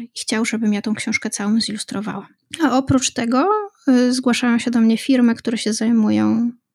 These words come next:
medycyną, bardzo różnymi gałęziami medycyny. Od medycyny estetycznej do, <laughs> na przykład w zeszłym roku miałam takie zlecenie, rysowałam hemoroidy i przetoki.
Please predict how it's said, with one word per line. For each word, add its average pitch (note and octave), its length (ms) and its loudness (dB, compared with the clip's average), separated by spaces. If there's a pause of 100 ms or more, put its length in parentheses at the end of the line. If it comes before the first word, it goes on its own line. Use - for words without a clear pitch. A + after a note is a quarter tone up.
(280)
medycyną, A3 600 2
bardzo G#3+ 260 -2
różnymi G#3+ 380 0
gałęziami G#3+ 520 0
medycyny. A3 560 0 (880)
Od A3 320 0 (360)
medycyny A3+ 460 0
estetycznej A3 840 -4
do, G3+ 400 -4 (480)
<laughs> - 520 -2
na A3 160 2
przykład A3+ 240 -4
w G#3+ 40 -2
zeszłym A3+ 280 0
roku A3+ 380 -4 (320)
miałam G3 300 0
takie A3+ 640 -6
zlecenie, G#3 580 -2
rysowałam A3 420 -2
hemoroidy G3+ 540 0
i - 40 -8
przetoki. - 460 -10